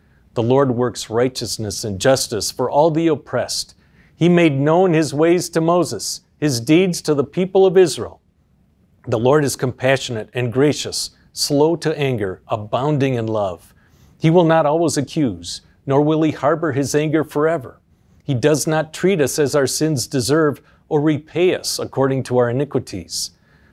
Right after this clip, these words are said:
For as high as the heavens are above the earth, so great is His love for those who fear Him.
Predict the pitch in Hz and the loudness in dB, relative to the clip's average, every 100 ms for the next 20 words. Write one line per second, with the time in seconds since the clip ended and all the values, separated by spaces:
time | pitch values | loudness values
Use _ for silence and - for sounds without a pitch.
0 | _ 147 147 127 - 139 160 185 156 160 | _ 4 4 4 -2 2 4 4 2 0
1 | 135 160 185 135 143 135 151 160 135 135 | 0 2 2 2 0 2 0 0 2 2
2 | 180 196 - _ _ - 170 160 113 135 | 2 0 -8 _ _ -4 -2 -2 -2 0
3 | 170 196 175 147 - 139 143 143 170 156 | 2 2 -2 -4 -2 -2 2 2 2 -2
4 | 151 139 165 - 165 135 156 139 98 87 | -2 0 0 -2 -6 -2 0 0 -2 -12